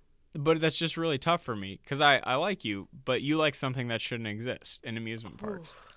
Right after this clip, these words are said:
Speaker 1: Okay, area-wise, very large, just a lot of concrete and machinery. We already have enough of that in America.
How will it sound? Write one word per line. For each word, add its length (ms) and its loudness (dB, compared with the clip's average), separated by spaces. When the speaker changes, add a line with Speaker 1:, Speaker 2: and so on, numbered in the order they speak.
Speaker 1:
Okay, 260 -4
area-wise, 760 -2
very 380 0
large, 580 0
just 200 -8
a 40 -4
lot 240 2
of 60 -2
concrete 460 -4
and 80 -8
machinery. 540 -10
We 160 -6
already 220 -2
have 200 -4
enough 300 -8
of 120 -18
that 240 -12
in 120 -16
America. 520 -14